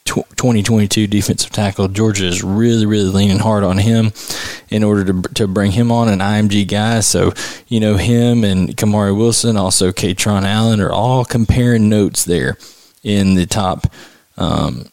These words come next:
in that group of heavy targets there for Georgia. So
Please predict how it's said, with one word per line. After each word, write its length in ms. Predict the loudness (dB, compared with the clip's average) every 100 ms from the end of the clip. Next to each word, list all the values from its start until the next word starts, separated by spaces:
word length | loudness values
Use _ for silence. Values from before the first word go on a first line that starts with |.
| _
in 140 | -2 0
that 260 | 0 -2
group 500 | 0 2 2 2 -2 -8 -4
of 320 | -2 -2 -4 -4
heavy 440 | -2 0 0 0
targets 520 | 0 -2 0 0 0
there 180 | 0 0
for 160 | -2 -2
Georgia. 480 | 0 0 0 -2 -4
So 720 | -14 -14 -8 -4 0 0